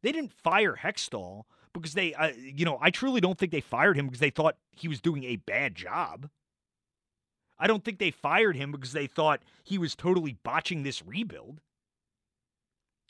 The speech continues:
They fired him because, uh, people were yelling, "Oh, this is taking too long.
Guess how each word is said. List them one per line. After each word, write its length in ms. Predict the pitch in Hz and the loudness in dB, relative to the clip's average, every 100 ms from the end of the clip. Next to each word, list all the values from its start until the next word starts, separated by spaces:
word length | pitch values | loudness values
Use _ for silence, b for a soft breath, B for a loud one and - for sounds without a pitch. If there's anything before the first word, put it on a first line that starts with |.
| _ | _
They 160 | 160 202 | 0 0
fired 520 | - 214 330 214 98 | 0 0 2 0 -4
him 240 | 85 135 _ _ _ _ _ _ _ b b b _ | -10 -14 _ _ _ _ _ _ _ b b b _
because, 1080 | 202 - 190 196 190 185 185 185 170 - - b b b | -4 -2 2 6 6 6 4 2 -2 -8 -10 b b b
uh, 140 | 156 160 151 151 - - _ _ _ _ | -4 -2 -2 -8 -14 -20 _ _ _ _
people 280 | - 208 220 | -8 -8 -4
were 140 | 226 185 | -2 0
yelling, 360 | 127 180 202 | 2 4 6
"Oh, 180 | 196 147 | 6 6
this 180 | 143 156 | 0 -6
is 80 | - | -2
taking 340 | 170 180 214 | 0 2 0
too 220 | 196 226 | 0 -4
long. 440 | 147 110 117 190 | -4 -6 -4 -6